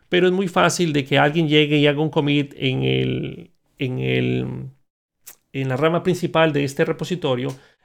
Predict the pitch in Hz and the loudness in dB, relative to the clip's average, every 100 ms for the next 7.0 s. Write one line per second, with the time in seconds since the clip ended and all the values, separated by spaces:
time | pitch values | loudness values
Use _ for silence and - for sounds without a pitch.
0 | _ 170 180 - - - 151 147 156 160 | _ -6 -4 -6 -8 -2 0 2 2 0
1 | - 165 160 151 147 147 147 151 123 170 | 0 2 4 2 2 2 2 -2 0 0
2 | 151 - 131 143 139 156 156 160 - 127 | 0 0 0 0 2 0 0 -4 -4 -2
3 | 147 131 - 127 - 139 131 139 139 135 | -2 -2 -4 -6 -6 -6 -4 0 0 -2
4 | 127 151 139 160 151 147 151 143 - 135 | -2 0 0 0 2 2 2 -2 -4 -2
5 | 160 139 - 135 135 143 147 151 143 135 | 0 0 0 2 2 0 2 2 2 0
6 | 143 135 131 135 127 127 - 131 143 131 | -2 -2 -2 -4 -4 -6 -10 -12 -12 -14